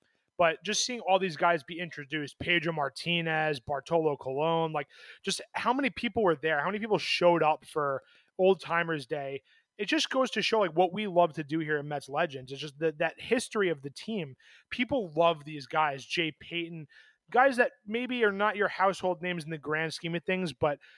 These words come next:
who can be brought up and you say, "Yeah, I remember him. I, I loved watching him play." Gary Sheffield, I think, would be an awesome one. I loved him when he was on the Mets.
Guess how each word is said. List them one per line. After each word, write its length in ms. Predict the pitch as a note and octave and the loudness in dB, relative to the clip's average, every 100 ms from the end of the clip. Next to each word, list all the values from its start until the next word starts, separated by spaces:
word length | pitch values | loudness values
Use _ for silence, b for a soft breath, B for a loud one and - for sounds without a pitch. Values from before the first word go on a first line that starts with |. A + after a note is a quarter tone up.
| b | b
who 160 | - F#3+ | -6 -2
can 160 | G3+ F3 | 0 -2
be 60 | |
brought 380 | D3 D#3+ F3+ F3+ | -6 4 6 8
up 120 | F3 | 6
and 80 | E3+ | 0
you 100 | D#3+ | -10
say, 140 | D3+ F3 | -2 -2
"Yeah, 260 | F3+ A#3+ | 0 0
I 100 | E3 | 2
remember 380 | F#3 G#3 A#3 F3 | 2 2 2 0
him. 180 | C#3 C3 | -2 -10
I, 180 | C#3 C#3+ D#3 | -8 -8 -4
I 60 | E3+ | -4
loved 300 | D#3+ G3 D#3+ | 2 2 4
watching 360 | F3+ F3 F3+ | 4 4 -2
him 100 | D#3+ | -14
play." 400 | C#3 F3+ E3 B2+ - _ _ _ _ _ - | -4 -2 -2 -4 -18 _ _ _ _ _ 0
Gary 240 | G#3 C4+ | 2 2
Sheffield, 420 | - G#3 G#3+ F#3+ | 2 2 4 4
I 40 | D#3 | 2
think, 120 | D#3+ | 0
would 100 | D3 | -2
be 80 | D3 | -4
an 100 | B2+ C#3 | -6 4
awesome 380 | D3+ D#3+ D3+ C3 | 6 6 2 -8
one. 180 | C3 | -8
I 140 | C3 F3 | -2 -2
loved 380 | E3+ D#3+ D#3+ C#3+ | 4 4 2 -2
him 120 | C#3 | -10
when 100 | C3 | -8
he 60 | |
was 120 | C#3 C3+ | -8 -8
on 100 | C3+ | -10
the 60 | |
Mets. 440 | C3+ C3 B2+ - | -10 -10 -8 -10